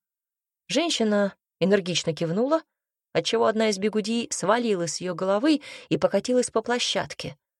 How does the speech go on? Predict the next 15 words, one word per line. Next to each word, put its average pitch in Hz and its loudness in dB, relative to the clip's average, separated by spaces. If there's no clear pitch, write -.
«За 156 6
сим 226 2
разрешите 196 0
откланяться?» - -2
добил 190 4
её 170 2
Андрей. 156 0
«Вода 160 2
сама 160 2
себя 156 2
не 160 2
соберёт», 160 -2
и 330 4
захлопнул 247 2
дверь. 147 -6